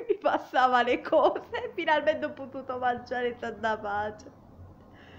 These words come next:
Oddio. Un caso disperato. La terza cosa che mi è capitata è stato quando mi sono fidanzata.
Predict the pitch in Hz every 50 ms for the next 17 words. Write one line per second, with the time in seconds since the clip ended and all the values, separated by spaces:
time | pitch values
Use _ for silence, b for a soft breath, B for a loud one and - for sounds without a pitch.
0 | B B B B B - 269 247 220 185 - - - 254 247 247 240 233 233 233
1 | 233 233 233 247 - - - _ _ _ _ _ _ _ - - _ _ _ -
2 | - - - _ _ - - - - - - - - - - _ - - b b
3 | b b b b b b b b b b b b b b - 220 226 220 226 214
4 | 214 220 214 226 220 - - - - 190 185 170 165 160 156 160 160 165 170 185
5 | 180 - _ _ _ _ _ _ _ _ _ _ _ _ _ _ _ _ _ _
6 | - - _ _ _ _ _ _ _ _ _ _ _ _ _ _ b b b b
7 | b b 233 233 233 349 392 - - 370 311 247 262 233 226 220 208 196 185 -
8 | 233 277 359 370 277 226 208 202 196 - - 190 175 190 190 226 226 226 208 190
9 | 190 185 170 185 180 175 165 160 160 156 160 156 160 160 156 - 131 131 147 -
10 | 170